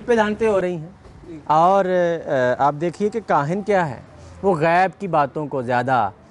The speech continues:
اس میں discuss کر رہے ہوتے ہیں، لوگوں کو بتاتے ہیں۔ تو اس میں اللہ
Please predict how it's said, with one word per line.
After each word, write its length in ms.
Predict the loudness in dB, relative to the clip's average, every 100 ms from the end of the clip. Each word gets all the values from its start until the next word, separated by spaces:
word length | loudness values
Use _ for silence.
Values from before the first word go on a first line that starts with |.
| -14
اس 180 | -12 -6
میں 120 | -4
discuss 400 | -2 -4 -4 -4
کر 180 | -4 -4
رہے 140 | -2 -2
ہوتے 340 | -2 -2 -2
ہیں، 160 | -2 -2
لوگوں 260 | -2 -2
کو 100 | -2
بتاتے 500 | -4 -2 -2 -2 -6
ہیں۔ 160 | -6 -10 -16 -20 -20 -20 -20 -20 -10
تو 100 | -6
اس 140 | -2
میں 500 | 0 0 0 -2 -4 -8 -10 -8
اللہ 160 | -2